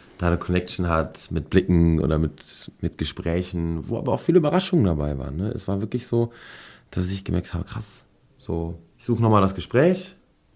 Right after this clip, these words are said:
um was für mich herauszufinden, und dann kamen krasse Überraschungen dabei raus, wo ich gedacht habe, ey, Wahnsinn, hätte ich niemals gedacht und finde ich super interessant und spannend, und da möchte ich echt dann nochmal vielleicht auf einem Date oder so mehr über,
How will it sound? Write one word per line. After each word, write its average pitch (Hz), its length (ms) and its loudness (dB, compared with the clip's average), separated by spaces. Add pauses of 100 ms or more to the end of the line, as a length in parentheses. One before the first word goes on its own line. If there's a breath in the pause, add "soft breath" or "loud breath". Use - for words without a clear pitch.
um 95 220 -2
was 98 140 -2
für 101 120 2
mich 139 200 4
herauszufinden, 147 720 -2
und 98 120 -2
dann 95 260 -2
kamen 95 460 -2 (380)
krasse 104 320 -2
Überraschungen 95 520 2
dabei 73 180 -4
raus, - 280 -8
wo - 60 -18
ich - 80 -20
gedacht - 280 -12
habe, - 120 -16
ey, - 60 -12 (500)
Wahnsinn, 82 440 -2 (360 loud breath)
hätte 87 180 0
ich 90 120 -2
niemals 117 340 2
gedacht 113 360 -6
und 90 180 -4
finde 98 160 -2
ich 98 60 -8
super 113 240 4
interessant 131 460 0
und 85 220 -4 (380 loud breath)
spannend, 127 560 2
und 127 140 -2
da 117 80 4
möchte 120 260 2
ich 123 200 -2 (680 soft breath)
echt - 220 -6
dann 120 120 0
nochmal 117 500 -2 (840 soft breath)
vielleicht 110 400 4
auf 104 100 2
einem 107 180 4
Date 90 260 4
oder 113 200 0
so 127 140 -2
mehr 165 220 0
über, 92 440 -4